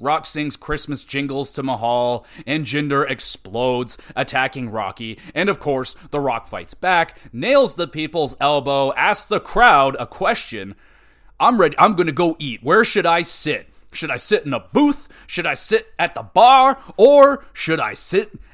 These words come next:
at the head of the table?" Finally, the seed has been planted. Roman versus Rock at Mania. Come on, y'all. It's gotta happen. It's been three years in the making. Are they finally gonna pull that trigger?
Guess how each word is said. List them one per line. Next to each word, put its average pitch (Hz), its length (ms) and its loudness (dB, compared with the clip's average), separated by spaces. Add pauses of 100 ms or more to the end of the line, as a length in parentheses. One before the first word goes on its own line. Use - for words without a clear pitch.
at 147 220 0
the 117 80 -10
head 180 480 -4 (180)
of 175 240 2
the 202 120 2
table?" 120 680 -6 (380)
Finally, 151 960 2 (420)
the 110 120 -12
seed 226 520 -2
has 151 340 -2
been 123 220 -8
planted. 127 800 -4
Roman 226 540 4
versus 220 340 0
Rock 190 300 4
at 180 100 -2
Mania. 135 400 -4
Come - 300 6
on, 139 240 4
y'all. 127 260 0
It's 123 140 -10
gotta 160 240 0
happen. 131 340 -2
It's 113 100 -12
been 113 200 -10
three 170 300 -6
years 156 220 -4
in 143 60 -8
the 131 60 -4
making. 120 400 -8 (400)
Are 139 100 -4
they 135 60 -6
finally 160 400 -2
gonna 147 160 -4
pull 147 180 -6
that 131 180 -2
trigger? 165 460 -4